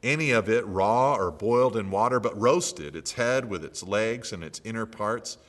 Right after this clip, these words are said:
And you shall let none of it remain until the morning. Anything that remains until the morning you shall burn. In this manner you shall eat it, with your belt fastened, your sandals on your feet, and your staff in your hand.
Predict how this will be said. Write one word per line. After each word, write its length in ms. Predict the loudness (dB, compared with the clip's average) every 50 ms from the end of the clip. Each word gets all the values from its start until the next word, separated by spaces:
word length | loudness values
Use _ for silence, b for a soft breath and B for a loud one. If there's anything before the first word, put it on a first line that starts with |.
| B B B B B B B
And 120 | -8 -6
you 80 | -4 -2
shall 240 | 0 2 2 2 2
let 240 | 2 0 -2 -2 -2
none 220 | -2 0 0 0
of 120 | 0 0
it 80 | 0 0
remain 460 | 0 0 -2 -2 -2 -2 -2 -2 -2
until 260 | -4 -4 -2 -2 -2
the 120 | -2 -2 -2
morning. 420 | -2 -2 0 -2 -2 -4 -6 -8
Anything 420 | -6 -4 -2 -2 0 0 -2 0 0
that 80 | 0
remains 640 | 2 2 0 2 0 -2 -2 -2 -2 -4 -6 -6 -8
until 300 | -8 -6 -2 -2 0 0
the 80 | 0 -2
morning 340 | -2 -4 -4 -4 -6 -6
you 80 | -8 -8
shall 200 | -4 -4 -4 -4
burn. 400 | -4 -4 -6 -4 -4 -6 -8 -10 -16 B B B B B B B B B B
In 140 | -10 -4 0
this 240 | 0 0 0 0
manner 300 | 0 0 0 0 0 0
you 180 | 0 0 0 0
shall 300 | 0 0 0 0 0 0
eat 200 | -2 -4 -2 -2
it, 140 | -2 -4 -4
with 160 | -6 -6 -6
your 100 | -6 -6
belt 460 | -6 -2 2 2 2 2 2 -2 -6
fastened, 640 | -10 -8 -6 -6 -6 -6 -8 -8 -8 -8 -10 -10 -8
your 120 | -8 -6
sandals 580 | -6 -4 -4 -4 -4 -4 -4 -4 -4 -4 -2 -2
on 120 | -4 -2
your 140 | 0 -2 -2
feet, 340 | -2 -4 -6 -8 -6 -6 -6
and 140 | -6 -6 -4
your 120 | -6 -6
staff 600 | -6 -6 -4 -2 -2 -2 -2 -2 -4 -6 -8 -10
in 100 | -10 -10
your 140 | -8 -8 -8
hand. 320 | -8 -8 -10 -10 -10 -12